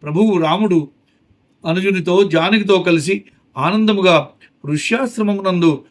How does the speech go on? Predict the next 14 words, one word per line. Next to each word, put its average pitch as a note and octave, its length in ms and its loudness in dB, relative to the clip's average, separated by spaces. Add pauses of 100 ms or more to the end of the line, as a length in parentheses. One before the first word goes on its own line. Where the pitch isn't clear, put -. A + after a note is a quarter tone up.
(200)
నివసించి G3+ 480 0
ఉన్నాడు. D3+ 680 0 (580)
అక్కడకు G3 420 0 (260)
మనము E3+ 220 0
పోదుము, E3+ 540 2 (340)
వేగమే F#3 440 2
గంగను F3+ 360 0
దాటవలెను E3+ 600 0
అని D3 180 -6
చెప్పి G#3 320 -2 (300)
వడివడిగా F3 480 2
పోయి F3+ 400 -2 (260)
సేనాసహితుడైన A3 840 0
భరతుని E3+ 540 -2